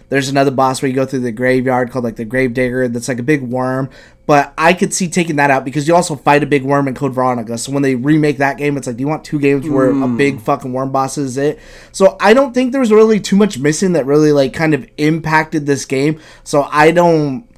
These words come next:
Speaker 1: I get people's criticisms for it, but I also don't because I like what I'm playing, that it feels a lot better because when I'm re-, when I played two the first time,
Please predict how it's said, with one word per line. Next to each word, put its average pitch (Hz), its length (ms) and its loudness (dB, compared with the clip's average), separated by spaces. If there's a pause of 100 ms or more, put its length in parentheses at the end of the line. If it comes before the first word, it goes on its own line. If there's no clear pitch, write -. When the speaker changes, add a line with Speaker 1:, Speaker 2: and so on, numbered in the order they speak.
(300)
Speaker 1:
I 190 120 6
get 165 520 4
people's 170 340 -4
criticisms 180 640 -2
for 185 160 2
it, 180 100 -6
but 139 160 -4
I 147 140 4
also 160 220 2
don't 139 260 -2
because 127 240 -6
I 151 140 4
like 156 520 0 (280)
what 147 140 2
I'm 139 160 2
playing, 151 400 0
that 156 140 4
it - 120 -8
feels 170 220 2
a 175 40 2
lot 120 280 0
better 190 380 4 (260)
because 160 320 0
when 160 180 2
I'm 143 240 2
re-, 175 200 0
when 160 340 -4
I 170 60 4
played 226 320 4
two 190 180 0
the 196 100 2
first 196 220 -2
time, 185 300 0